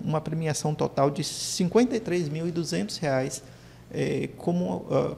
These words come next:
para os artistas, né? O que a gente acredita ser uma forma importante de estimular a nossa cultura, ah, local e,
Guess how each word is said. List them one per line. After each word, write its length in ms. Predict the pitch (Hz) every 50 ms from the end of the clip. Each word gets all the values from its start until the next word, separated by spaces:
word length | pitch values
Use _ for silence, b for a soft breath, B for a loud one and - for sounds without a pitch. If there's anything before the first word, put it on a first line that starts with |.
| - -
para 460 | - 160 170 175 175 156 143 - -
os 440 | - 143 147 151 143 135 - - - -
artistas, 640 | - 156 - - - - 147 151 - - - -
né? 160 | 147 139 165 175 B B B B B -
O 80 | 151
que 120 | 147 - 160
a 140 | 151 156
gente 240 | 139 147 156 151 -
acredita 480 | 156 - 160 147 135 139 143 139 147 147
ser 160 | - - 151
uma 120 | 151 147
forma 380 | 143 - - 143 131 131 147 143 - B B B B -
importante 580 | 170 180 180 190 - - - 147 151 151 160
de 80 | 143 147
estimular 460 | 151 - - 160 156 147 131 123 127
a 40 | 131
nossa 240 | 131 135 131 - 143
cultura, 580 | - 151 135 123 - 131 123 123 123 123 123 B B B B B B B -
ah, 400 | - 123 120 120 117 113 113 110 104 113 - - - - - - - - -
local 540 | - 151 165 160 - 151 151 160 160 160 - -
e, 600 | - 147 156 160 160 156 151 - - 147 147 143